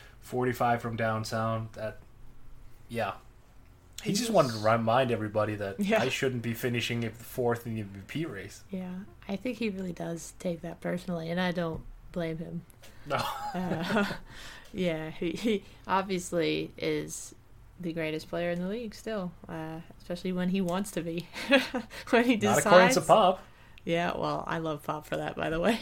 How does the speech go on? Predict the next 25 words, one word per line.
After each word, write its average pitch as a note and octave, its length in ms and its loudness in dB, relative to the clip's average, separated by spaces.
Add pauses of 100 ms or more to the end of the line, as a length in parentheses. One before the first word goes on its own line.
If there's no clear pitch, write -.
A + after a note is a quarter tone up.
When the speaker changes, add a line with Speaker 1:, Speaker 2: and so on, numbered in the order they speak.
(140)
Speaker 2:
<laughs> - 180 -6
I, F#3 160 4 (220)
I G3 100 6
would F3+ 140 4
have E3 220 2
never E3+ 680 0 (120)
expected E3 640 -2
him D#3+ 160 -2
to D#3 100 -8
say D3 240 -6
that. - 260 -8 (480)
Speaker 1:
Right. A#2+ 200 -6
Speaker 2:
But D#3+ 120 2
it E3 120 4
was E3+ 140 -2
amazing, D#3+ 760 -4
Speaker 1:
<laughs> - 80 -20
Speaker 2:
and F3 100 0
I E3+ 60 -2
love - 240 -4
it. - 500 4 (160)
<laughs> D4 80 0 (320)
Speaker 1:
Yeah. G#2+ 120 0 (460)
Speaker 2:
But, F3+ 380 0
uh, E3+ 200 -2